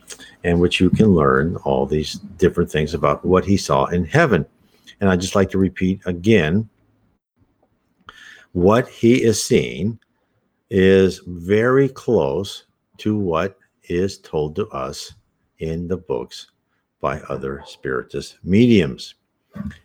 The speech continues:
And what you can, if you want to learn about heaven, the lower zone, which he calls, you know, you know, heaven, purgatory, and hell, but which really is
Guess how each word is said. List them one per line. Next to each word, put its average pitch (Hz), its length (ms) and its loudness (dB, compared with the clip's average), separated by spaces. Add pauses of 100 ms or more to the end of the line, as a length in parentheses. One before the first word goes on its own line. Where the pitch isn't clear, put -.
And 78 360 -10
what 82 340 -12
you 92 120 -6
can, 80 180 -8
if 73 140 -10
you 80 120 -6
want 98 260 2
to 151 60 4
learn 87 320 4
about 67 480 -2 (800)
heaven, 104 520 2 (520)
the 69 80 -4
lower 92 380 6
zone, 98 380 4
which 82 140 -4
he 78 100 -8
calls, 82 460 -2
you 76 80 -10
know, 76 360 -8
you 82 80 -8
know, 76 300 -8 (720)
heaven, 90 520 2 (400)
purgatory, 90 600 2
and 85 100 -2
hell, 87 560 -2 (200)
but 78 220 -6
which 76 240 -10
really 85 220 0
is 78 360 -4